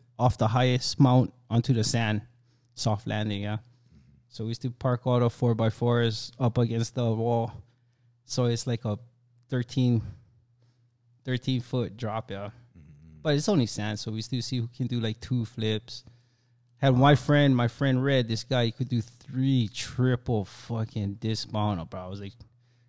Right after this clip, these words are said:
Speaker 1: I don't know if somebody got him filmed, but I only could do double.
Speaker 2: Into the sand.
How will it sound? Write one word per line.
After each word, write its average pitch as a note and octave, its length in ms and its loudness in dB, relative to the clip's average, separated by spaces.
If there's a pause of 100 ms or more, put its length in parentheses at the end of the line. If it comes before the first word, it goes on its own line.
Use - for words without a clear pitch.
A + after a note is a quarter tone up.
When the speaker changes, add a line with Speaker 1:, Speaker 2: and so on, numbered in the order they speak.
(160)
Speaker 1:
I A#2+ 40 -8
don't C#3 140 2
know C3+ 60 2
if B2+ 200 -4
somebody A#2 380 -2
got G#2+ 140 -2
him G#2 180 -2 (260)
filmed, G#2 460 -4
but G2+ 220 -8 (340)
I A2 80 -4
only B2 140 2
could A2+ 200 -4
do G#2 160 -10 (140)
double. F#2 360 -6 (580)
Speaker 2:
Into F#2+ 200 -10
the E2+ 100 -10
sand. - 580 -10